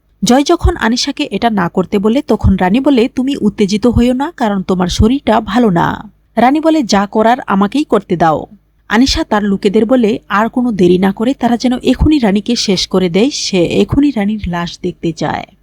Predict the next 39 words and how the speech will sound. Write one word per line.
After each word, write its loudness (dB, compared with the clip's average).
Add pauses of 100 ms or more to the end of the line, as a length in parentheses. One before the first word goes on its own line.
(260)
তো 2
বন্ধুরা, 0 (360)
তোমাদের 2
কি -2
মনে 0
হয়, -4 (340)
রানী 0
কি 0
হেরে 2
যাবে 0
এই 0
খেলায়? 0 (340)
নিশ্চয়ই -2
না, 0 (300)
কারণ 0
রানী 0
আগে 0
থেকেই 0
জানতো 0
এমন 0
একটা -4
কিছু -4
হবে 0
এবং -4
সেই 0
প্রস্তুতি -2
নিয়েই 0
সে 0
এখানে -4
এসেছে। -4 (380)
তাই 2
তো 0
আর 0
কোনো -2
উপায় 0
না -2
দেখে 0
নিজের 0
সন্তানকে -2